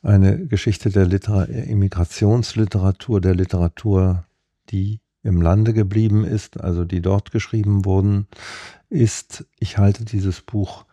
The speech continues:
für Maßstäbe setzend, was Literaturgeschichte sollte, könnte und was er zu leisten imstande ist. Gerade in Zeiten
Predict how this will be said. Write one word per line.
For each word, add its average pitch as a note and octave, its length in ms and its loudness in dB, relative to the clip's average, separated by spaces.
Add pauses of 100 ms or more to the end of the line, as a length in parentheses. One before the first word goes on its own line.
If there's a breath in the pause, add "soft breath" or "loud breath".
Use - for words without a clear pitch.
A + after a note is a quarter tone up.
für F#2+ 760 4 (340)
Maßstäbe G2 760 2
setzend, F#2+ 680 0
was - 220 -2
Literaturgeschichte F#2 920 -4
sollte, E2+ 580 -2
könnte A#2 680 -2 (180)
und G2 240 0
was F#2+ 220 2
er F#2+ 360 2
zu - 160 -10
leisten G2 460 0
imstande G#2+ 640 0
ist. - 540 -6 (540 loud breath)
Gerade B2 520 4
in A#2 240 -2
Zeiten G#2+ 840 2